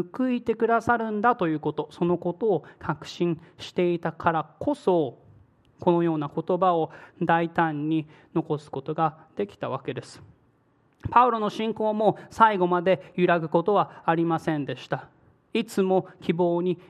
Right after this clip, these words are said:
満ち溢れていたわけです。また最後にもう一人、初代教会のポリュカルポスという人物もそうでした。この人物も信仰ゆえに捕らえられ、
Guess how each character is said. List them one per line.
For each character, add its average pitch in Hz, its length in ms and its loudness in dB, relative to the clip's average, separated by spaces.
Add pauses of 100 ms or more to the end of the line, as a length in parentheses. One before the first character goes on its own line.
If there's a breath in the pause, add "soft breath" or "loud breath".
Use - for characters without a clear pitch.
満 170 180 0
ち 170 60 2
溢 160 240 0
れ 151 140 -2
て 160 200 -4 (180 soft breath)
い 156 80 -6
た 143 160 -6
わ 139 120 -6
け 139 160 -6
で 135 100 -10
す。 - 180 -20 (1600 loud breath)
ま 220 80 2
た 240 100 2
最 269 200 2
後 240 80 -2
に 233 60 -2
も 240 160 0
う 220 40 -2
一 - 140 2
人、 202 140 0
初 226 160 0
代 247 200 4
教 247 220 4
会 202 240 0
の 202 140 -2
ポ 220 160 4
リ 240 60 -2
ュ 240 60 0
カ 247 140 2
ル 220 80 0
ポ 220 160 0
ス 214 80 -12
と 208 100 -4
い 202 100 0
う 190 80 0
人 196 260 -2
物 170 260 -4
も 185 280 0 (160 loud breath)
そ 208 280 0
う 156 40 -6
で 139 120 -6
し - 120 -20
た。 - 160 -6 (840)
こ 208 120 0
の 226 120 0
人 220 240 -2
物 196 220 -2
も 202 260 2 (140 loud breath)
信 220 300 -2
仰 220 240 4
ゆ 220 140 -2
え 226 60 -2
に 202 120 2
捕 - 140 2
ら 196 200 4
え 196 40 -2
ら 196 120 2
れ、 190 200 2